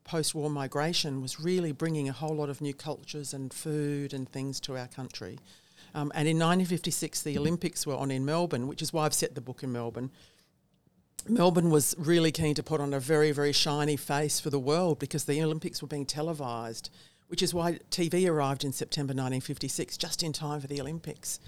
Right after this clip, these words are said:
So it's this real turning point in kind of modern Australian history, um, but the women in the book are firmly stuck, um, with li-, they don't have the life choices that we do today.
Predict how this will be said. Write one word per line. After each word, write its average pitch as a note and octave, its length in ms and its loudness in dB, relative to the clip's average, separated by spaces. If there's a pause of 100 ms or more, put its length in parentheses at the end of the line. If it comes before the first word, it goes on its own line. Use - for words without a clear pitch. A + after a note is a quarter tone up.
(460)
So F3 480 4
it's F3+ 240 2
this F#3 340 0
real F#3 580 0 (380)
turning E3+ 440 2
point C#3+ 420 -2
in C#3 260 -2
kind D3 220 -2
of C3+ 60 0
modern C3+ 280 -2
Australian B2+ 480 -2
history, A#2+ 760 -6
um, B2+ 420 -4 (600)
but D3 180 0
the C#3+ 100 4
women D#3+ 340 6
in C3+ 140 6
the B2+ 80 2
book C3 260 -4
are B2+ 40 -6
firmly B2+ 460 2
stuck, - 520 -2 (580)
um, B2 260 -2
with C3 320 -4
li-, C#3 320 6
they C3+ 220 -2
don't C#3 200 4
have C#3 240 2
the D3 80 4
life B2+ 280 2
choices B2+ 500 -2
that - 160 -6
we B2+ 160 -4
do B2+ 160 -4
today. D3 640 -4